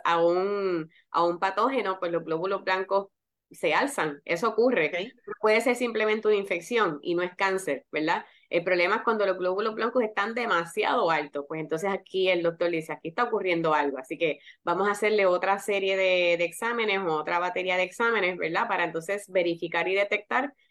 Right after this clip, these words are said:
Speaker 1: si puede ser algún tipo de cáncer, ¿verdad? Leucemia, linfoma, mieloma múltiple o alguna malignidad hematológica.
Speaker 2: Cuando ya se ha diagnosticado,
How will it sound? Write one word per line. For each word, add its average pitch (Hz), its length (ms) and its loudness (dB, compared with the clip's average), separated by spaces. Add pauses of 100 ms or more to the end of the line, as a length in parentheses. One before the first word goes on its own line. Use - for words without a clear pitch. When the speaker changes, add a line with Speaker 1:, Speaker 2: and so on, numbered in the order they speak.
(140)
Speaker 1:
si - 160 0
puede 170 300 4
ser 220 140 0
algún 196 260 0
tipo 180 240 0
de 190 160 4
cáncer, 180 360 0
¿verdad? 151 360 0
Leucemia, 175 720 0
linfoma, 180 560 -2
mieloma 160 440 0
múltiple 202 560 0 (240)
o 170 140 0
alguna 160 340 0
malignidad 175 520 0
hematológica. 151 640 -6 (1040)
Speaker 2:
Cuando 254 480 4
ya 320 360 4
se 277 200 0
ha 262 60 4
diagnosticado, 214 1040 0